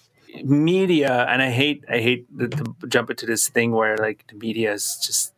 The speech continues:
reporting things in a weird way, but I feel like the media sort of likes to skew these, these things so that, you know, it's YouTube channels that are selling for millions of dollars, right?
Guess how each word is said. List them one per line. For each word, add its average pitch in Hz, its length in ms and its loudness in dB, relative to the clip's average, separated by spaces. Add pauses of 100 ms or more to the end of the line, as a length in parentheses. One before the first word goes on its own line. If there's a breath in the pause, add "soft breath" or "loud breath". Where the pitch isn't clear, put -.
reporting 113 420 -4
things 120 440 -2
in 120 120 -4
a 107 220 -4
weird 110 260 0
way, 113 360 0 (320 loud breath)
but - 120 2
I 123 60 0
feel 185 200 2
like 160 180 0
the 135 80 0
media 135 240 2
sort 131 180 0
of 120 80 -2
likes 120 280 0
to 131 100 -2
skew 123 1200 2
these, 120 400 0 (400 loud breath)
these 120 260 2
things 147 300 2
so - 100 0
that, 120 240 2
you 139 100 2
know, 117 240 0 (220 loud breath)
it's - 220 0
YouTube 156 680 2
channels 127 460 0
that 123 120 2
are 123 80 0
selling 120 480 0
for - 120 -2
millions 147 460 2
of 123 80 -2
dollars, 123 520 0
right? 127 280 2